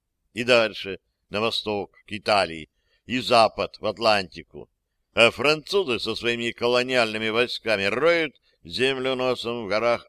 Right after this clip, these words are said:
Атлас и пустынях Марокко и Алжира. Даже нейтралы, испанцы,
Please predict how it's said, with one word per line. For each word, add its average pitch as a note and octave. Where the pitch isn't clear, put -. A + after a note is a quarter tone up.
Атлас A2+
и -
пустынях C#3+
Марокко A2
и A#2
Алжира. F2
Даже C3
нейтралы, A#2+
испанцы, -